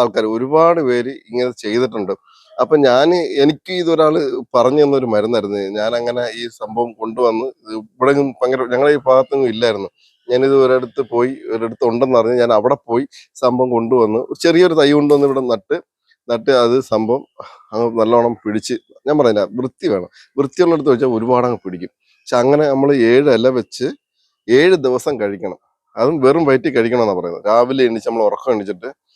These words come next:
ഫസ്റ്റില് ഇത്, ഈ ഇല കടിച്ച്, കടിച്ച് ചവച്ച് തിന്നണം,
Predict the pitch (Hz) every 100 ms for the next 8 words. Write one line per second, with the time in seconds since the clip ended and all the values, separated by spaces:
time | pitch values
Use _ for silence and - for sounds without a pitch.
0 | _ - 113 - 143 143 - 113 113 147
1 | 135 120 127 120 113 120 - 110 117 135
2 | _ 135 131 - 170 147 _ - 131 131
3 | 139 - 104 101